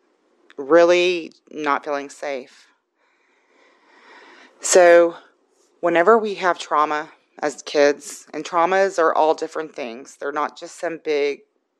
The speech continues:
you know, gesture, they're little things. They're, they all add up. It's emotion, not being validated, um, feeling ignored, um,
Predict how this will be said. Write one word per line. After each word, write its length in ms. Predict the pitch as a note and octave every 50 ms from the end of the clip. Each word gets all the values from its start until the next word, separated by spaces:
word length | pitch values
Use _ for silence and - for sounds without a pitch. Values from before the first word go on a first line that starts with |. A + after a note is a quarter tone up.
| _ _ _ _
you 120 | - E3 C#3
know, 220 | B2+ A#2 G#2+ - _ _ _ _ _ _ _ _ _ _ _ -
gesture, 420 | - D#3+ D#3 C#3+ - - E3 D#3+
they're 200 | D3 D#3+ D#3 D3
little 240 | D#3 E3 D#3+ D#3 D3
things. 600 | - - C#3 A#2+ A#2 - - C#3+ - - - _ _ _
They're, 240 | - D#3 D3+ D#3 C#3+
they 160 | - - D#3+
all 420 | - G2+ D#3+ F3 F#3 F#3 F#3+ F#3+ -
add 200 | D3 E3 E3 -
up. 440 | - C3 C#3 - - _ _ _ _ _ _ _ _ _ _
It's 220 | - D3 - - E3
emotion, 460 | D#3 D3+ D3+ C#3+ C#3 C#3 - D3+ C#3
not 200 | C#3 B2+ A#2 -
being 220 | D3+ D3 D3 D3
validated, 760 | C#3+ D3+ C#3+ C#3+ B2+ B2+ C#3 C3+ C3+ C3 B2+ B2+ B2+ B2+ B2+ _ _ - - - - - - - _ _ -
um, 420 | - D#3 D3 D3 C#3+ C3+ C#3+ D3 - _
feeling 280 | - F3 E3 D#3+ D#3+ D#3+
ignored, 800 | D#3 C#3+ D3 D#3 E3 E3 D#3+ D#3 D3 D3 C#3 C3 C3 C3+ C#3 - - _ _ _ - -
um, 560 | D#3 D3+ C#3+ C#3 C3+ C3 B2+ B2 B2 B2+